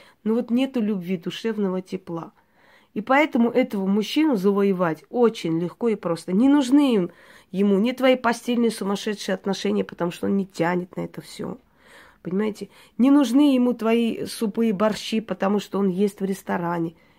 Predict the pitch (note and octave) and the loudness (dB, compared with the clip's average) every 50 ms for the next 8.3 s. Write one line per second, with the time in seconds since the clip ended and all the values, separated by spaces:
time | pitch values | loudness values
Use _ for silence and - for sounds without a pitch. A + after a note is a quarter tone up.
0 | _ _ - G#3 A3 A3+ G#3 - C4 D4 E4+ D#4+ - B3+ A3 G#3+ G#3+ A3 G#3 G3+ | _ _ -4 0 0 0 0 0 0 0 0 -2 -4 -6 -4 -2 -2 -2 -2 -2
1 | A3 A3 G3+ - _ _ _ _ _ _ _ - - G#3 G#3 G#3 G3+ A#3 C#4 - | -4 -4 -4 -6 _ _ _ _ _ _ _ -10 -6 -4 -2 -2 -2 -2 -4 -6
2 | - - - - A3 G#3+ G3 - - - - F#3 E3 D#3 E3 F#3+ A#3 B3 A#3+ C4+ | -8 -14 -12 -8 -8 -8 -8 -8 -10 -10 -8 -6 -6 -6 -4 -4 -6 -6 -4 -2
3 | C4+ C4 B3+ D4 D4 C#4 B3 A3+ A3 G#3 G3+ G3+ G3+ G#3+ G#3 - - A3 G#3+ G#3 | -2 0 0 2 2 2 2 2 0 0 -2 -2 -4 -6 -8 -6 -4 -4 -2 -4
4 | G3 - - - G3 G3 G3 - - G#3+ F#3+ F3+ E3+ E3+ - - - - - - | -4 -6 -6 -6 -6 -6 -6 -6 -4 -2 -2 -2 -2 -4 -8 -16 -20 -20 -20 -14
5 | - F#3 F3 G#3 - - - B3+ C#4 D#4 D#4 - - - - F3 E3+ F3 - _ | -10 -8 -6 -6 -6 -6 -2 -2 -2 -2 -2 -6 -12 -10 -8 -8 -8 -8 -10 _
6 | _ _ _ _ _ _ _ _ _ _ _ _ _ _ _ - - C#4 D#4+ D4+ | _ _ _ _ _ _ _ _ _ _ _ _ _ _ _ -4 -2 0 2 4
7 | C4 A#3+ A3+ A3 B3+ C4+ C4 - - - - - G#3+ F3 E3 D#3 D#3+ E3+ E3+ E3 | 4 4 4 4 2 0 -2 -4 -14 -12 -4 0 0 2 0 0 -4 -6 -6 -6
8 | D#3 - - - - | -6 -8 -10 -14 -18